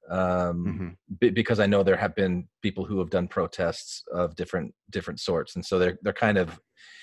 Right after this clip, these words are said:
Speaker 1: anticipating that. But there's places
Speaker 2: Okay.
Speaker 1: to go, um, and, and I'm sure you're already in touch with, with some people who know, uh, where some of those places, uh, are. But,
Speaker 2: Yeah.
Speaker 1: um,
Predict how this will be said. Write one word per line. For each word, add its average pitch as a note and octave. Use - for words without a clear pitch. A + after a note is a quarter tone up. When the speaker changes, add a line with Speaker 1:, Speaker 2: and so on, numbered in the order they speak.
Speaker 1:
anticipating F#2
that. D#2
But G#2
there's -
places G2
Speaker 2:
Okay. -
Speaker 1:
to G2
go, F2
um, F#2
and, A2
and G#2+
I'm A2+
sure F#2+
you're B2+
already G2+
in F2+
touch -
with, F#2+
with F#2+
some F#2
people F2+
who F#2
know, E2
uh, D#2
where F#2+
some -
of E2
those E2
places, -
uh, D2+
are. D2
But, D#2+
Speaker 2:
Yeah. F#2+
Speaker 1:
um, D2+